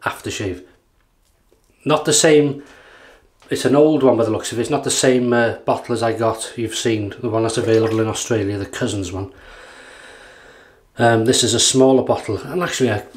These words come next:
thinking on it, it doesn't say Cousins on it, so I don't know who's made this. Unless it's the old British one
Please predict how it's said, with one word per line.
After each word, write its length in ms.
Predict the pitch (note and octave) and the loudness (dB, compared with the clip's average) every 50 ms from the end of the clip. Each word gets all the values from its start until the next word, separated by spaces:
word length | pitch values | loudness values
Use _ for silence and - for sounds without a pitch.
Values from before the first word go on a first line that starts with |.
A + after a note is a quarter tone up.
| - - | -16 -14
thinking 460 | - - - B2 G#2+ - A#2+ G#2 G2 | -10 -4 -2 -2 -2 0 -2 -2 0
on 180 | F#2+ A2 B2 C#3 | 0 0 0 -2
it, 360 | D3 D3+ E3 - - - A#2+ | -2 -4 -8 -12 -12 -12 -12
it 60 | - | -2
doesn't 260 | - B2+ A2 A2+ G2+ | -2 -2 -2 0 -2
say 180 | - - F#3+ F#3 | 0 0 0 0
Cousins 480 | F#3 - - C3 - - G#2 F#2+ F2+ | -2 0 0 0 0 0 -2 -4 -4
on 120 | F#2 G#2 B2 | -4 -6 -4
it, 60 | C#3 | -4
so 160 | - - B2+ | -2 0 0
I 40 | A#2 | 2
don't 160 | - C3 B2+ | 2 2 2
know 80 | C#3 C3+ | 2 2
who's 280 | C#3 D#3 D3+ C#3+ - | 2 2 0 0 2
made 300 | C3+ D3 D#3 D#3+ D#3 - | 2 2 4 4 2 0
this. 400 | - G#2+ - - - - - - - - - - - - - - - - - - - - - - - - - - - - - - - - - - - - - - - - - - - - - - | -4 -6 -6 -8 -10 -10 -12 -16 -18 -18 -20 -18 -14 -12 -12 -12 -10 -12 -14 -14 -14 -16 -20 -20 -20 -20 -20 -14 -10 -8 -8 -8 -8 -10 -12 -14 -14 -14 -18 -20 -10 -8 -8 -8 -8 -14 -8 -2
Unless 260 | C3+ B2 A#2+ - - | 0 0 0 2 0
it's 100 | B2 - | 0 4
the 160 | - B2 B2+ | 6 6 8
old 440 | C3 C3+ C3+ C3+ C3 A#2+ - - - - | 8 8 8 6 6 4 0 -4 -4 -2
British 420 | C#3+ C3+ - - A#2+ A2 - - | -2 -2 0 -2 -4 -4 -4 -4
one 180 | - A#2 A#2 | -6 -8 -10